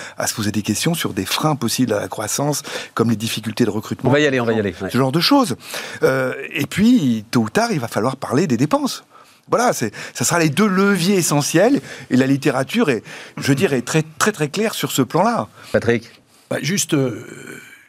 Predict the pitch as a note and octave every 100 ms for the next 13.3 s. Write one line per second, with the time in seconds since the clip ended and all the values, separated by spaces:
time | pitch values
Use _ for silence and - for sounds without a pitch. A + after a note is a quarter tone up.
0 | - - - _ _ _ _ - - C#3
1 | D#3 B2+ A2 - C3 C#3 A#2 G2 G2+ G#2
2 | B2 G#2 G#2+ A#2 A#2+ A#2 - A#2 G2 G2
3 | G#2 G#2+ G#2 C#3 A2+ G2 F#2+ G#2 G2+ G#2+
4 | - F2+ E2 C#2+ C#2 _ _ - - -
5 | - - D#3+ C4 - _ _ _ _ _
6 | _ _ _ _ _ - - - - -
7 | C3+ A#2 A#2 B2 E2 E2 - A2+ B2 D3
8 | D#3 C#3+ A2 G2+ F#2 F#2 F#2+ G2 - -
9 | A2 F#2+ F2+ F2 F#2 F2+ F#2+ D3 D3+ G2+
10 | D#2+ F2+ B2 B2+ A#2 G#2 F#2+ F2 F2+ A2
11 | C#3 C3+ G#2 F2+ F#2+ - - F2+ F2+ G2
12 | A2 G2+ G2 F#2+ F#2+ F2+ F2+ B2 D#3 C3+
13 | A2 F2+ -